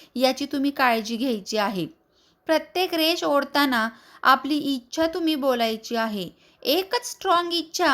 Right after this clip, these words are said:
अगदी मनापासून तुम्ही बोलायची आहे. तुम्ही ठरवून घ्या की कोणती इच्छा तुम्हाला बोलायची आहे. आणि हेच हळकुंड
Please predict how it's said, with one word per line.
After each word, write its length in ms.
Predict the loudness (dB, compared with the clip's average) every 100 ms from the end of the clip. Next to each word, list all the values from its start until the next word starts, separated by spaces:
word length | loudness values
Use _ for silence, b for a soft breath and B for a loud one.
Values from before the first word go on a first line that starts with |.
| 2
अगदी 220 | 0 0
मनापासून 680 | 2 4 2 2 0 -2 -4
तुम्ही 280 | -2 -2 0
बोलायची 520 | 0 0 0 -2 -2
आहे. 320 | -2 0 -4 -8 b b b -4
तुम्ही 160 | -2
ठरवून 480 | 0 0 2 0 2
घ्या 200 | 4 4
की 180 | 2 -4
कोणती 420 | -2 -2 -2 -4
इच्छा 260 | -6 -4 -4
तुम्हाला 380 | -2 -2 -2 -2
बोलायची 500 | -2 -2 -4 -4 -2
आहे. 320 | -2 -2 -6 -10 b b -4
आणि 200 | -2 0
हेच 360 | 2 2 2
हळकुंड 500 | 0 -2 0 2 4